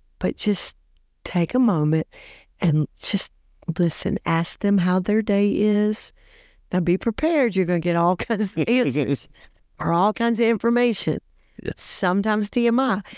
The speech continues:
Speaker 2: <laughs>
Speaker 1: but be a good listener.
Speaker 2: Like when you're back.
Speaker 1: Be a good listener. Yeah.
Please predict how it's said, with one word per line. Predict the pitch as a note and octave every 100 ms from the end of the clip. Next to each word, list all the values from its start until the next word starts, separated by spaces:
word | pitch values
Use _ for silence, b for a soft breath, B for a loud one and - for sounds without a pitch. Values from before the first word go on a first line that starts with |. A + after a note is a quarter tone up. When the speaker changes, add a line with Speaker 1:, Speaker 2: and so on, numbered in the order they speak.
| B
Speaker 2:
<laughs> | - - -
Speaker 1:
but | F#3+ G#3 E3+ - _ _ _ - E3
be | F#3+ G3 G3
a | G#3+
good | F3 F#3+ F3+
listener. | E3 E3+ - E3+ - D3 A2
Speaker 2:
Like | -
when | E2+
you're | F2+
back. | D2+ D2+ E2
Speaker 1:
Be | G3 G#2
a |
good | G2+ G#3+ F#3+
listener. | G3 - C#3+ -
Yeah. | - F3